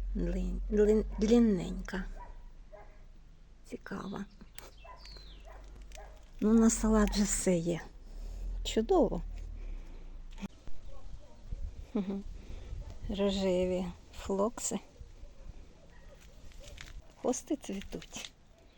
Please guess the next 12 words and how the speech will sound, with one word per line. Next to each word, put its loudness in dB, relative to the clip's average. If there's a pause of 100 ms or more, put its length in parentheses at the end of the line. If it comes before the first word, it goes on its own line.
(1500)
<laughs> 0 (500)
Ну, 2
флокси 0
такі 2
вони 0 (280)
ніжні. 2 (920)
А 4
в 0
букетиках 4
які 0
гарні. -4 (1900)
<laughs> -2